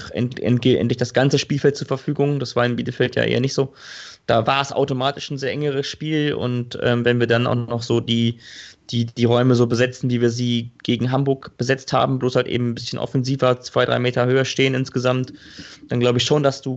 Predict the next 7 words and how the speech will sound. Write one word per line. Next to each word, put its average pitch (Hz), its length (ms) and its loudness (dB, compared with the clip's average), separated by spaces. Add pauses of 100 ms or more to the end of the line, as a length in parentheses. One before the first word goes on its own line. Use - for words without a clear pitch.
Kiel 147 460 0 (260)
gut 139 160 2
in 135 80 6
den - 80 -4
Griff 160 160 0
kriegst. - 460 -14
Ähm, 127 480 -2